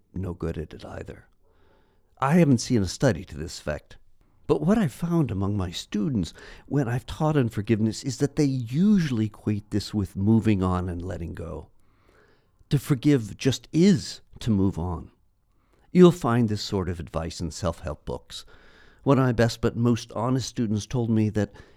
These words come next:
if forgiveness involves more than moving on,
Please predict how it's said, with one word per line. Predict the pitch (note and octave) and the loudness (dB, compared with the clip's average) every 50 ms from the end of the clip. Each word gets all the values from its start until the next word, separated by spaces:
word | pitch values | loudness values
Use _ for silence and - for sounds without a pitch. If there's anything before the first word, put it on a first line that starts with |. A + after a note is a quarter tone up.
| _ _ - | _ _ 0
if | - G3 G3 | 0 0 0
forgiveness | - - E3+ D3 - D#3 C#3+ C3 C3+ B2+ A#2 - | 0 -2 -4 0 0 0 2 2 0 -2 -2 -2
involves | A2 G#2+ G2+ A2 G#2+ G#2 A2+ A2+ G#2 - | -4 -4 0 2 2 2 2 0 0 -2
more | G2+ F#2 G2 G#2 A2 G2+ | -2 -2 -2 -2 -2 -2
than | G#2 F#2 | -2 -2
moving | F#2 G2 G2+ F#2+ - G2 F#2 F#2+ | 0 0 -2 0 -2 -2 0 0
on, | F#2 F#2 F#2+ F#2+ F#2+ F2+ F2+ | 0 2 2 2 0 0 -2